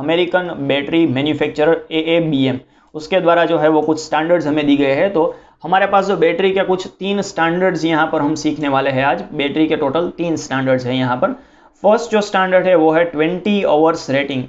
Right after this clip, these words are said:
in ampere hour। यहाँ पर ampere आवर जो है वो battery को rate करने के लिए unit दिया गया है हमें,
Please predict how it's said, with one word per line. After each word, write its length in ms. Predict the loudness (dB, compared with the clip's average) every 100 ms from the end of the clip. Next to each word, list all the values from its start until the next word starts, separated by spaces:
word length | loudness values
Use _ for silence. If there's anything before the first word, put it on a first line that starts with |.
| -2
in 120 | -2 -2 -2
ampere 440 | -2 -2 0 2
hour। 200 | 2 -2 -4 _
यहाँ 160 | -4 0
पर 100 | 2
ampere 500 | 0 0 0 4 4
आवर 320 | 2 2 2
जो 160 | 2 2
है 160 | 2 2
वो 160 | 2 0
battery 360 | 0 -2 -4
को 280 | 0 2 2
rate 260 | 2 0 0
करने 280 | -2 -2 -2
के 100 | 0
लिए 160 | 0 0
unit 380 | 0 0 -2 -2
दिया 180 | -2 0
गया 200 | -2 -2
है 140 | -4
हमें, 200 | -4